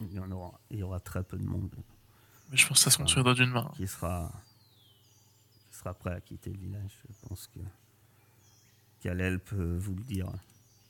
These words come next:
Speaker 1: C'est pas pour rien que je suis, j'étais un peu la seule prête à vous aider.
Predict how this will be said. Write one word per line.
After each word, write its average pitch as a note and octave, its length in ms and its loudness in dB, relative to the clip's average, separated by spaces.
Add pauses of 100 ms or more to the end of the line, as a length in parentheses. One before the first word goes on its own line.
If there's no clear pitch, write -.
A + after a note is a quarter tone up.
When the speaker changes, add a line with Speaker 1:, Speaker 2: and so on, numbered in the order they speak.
(460)
Speaker 1:
C'est - 180 -18
pas - 100 -10
pour - 220 -8
rien F#2 200 2
que - 80 -6
je G#2+ 80 -14
suis, - 260 -16 (400)
j'étais - 320 -16
un F#2+ 180 -10
peu - 160 -10 (840)
la F#2+ 120 -2
seule F2+ 460 0 (840)
prête F#2 240 -8
à F#2 40 -8
vous F#2+ 280 -8
aider. G2+ 180 -6